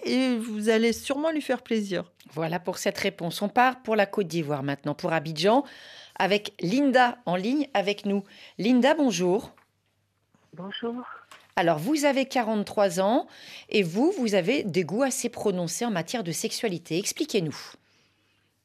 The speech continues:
Speaker 3: Alors, moi, j'aime bien, euh, les caresses aussi,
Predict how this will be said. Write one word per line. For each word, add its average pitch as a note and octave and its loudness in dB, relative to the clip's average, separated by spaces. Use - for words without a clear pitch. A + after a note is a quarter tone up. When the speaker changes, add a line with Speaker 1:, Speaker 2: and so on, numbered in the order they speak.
Speaker 3:
Alors, G3 2
moi, A3 0
j'aime C#4 2
bien, A3 4
euh, F3 2
les F#3+ 4
caresses F#3 -2
aussi, F#3 -4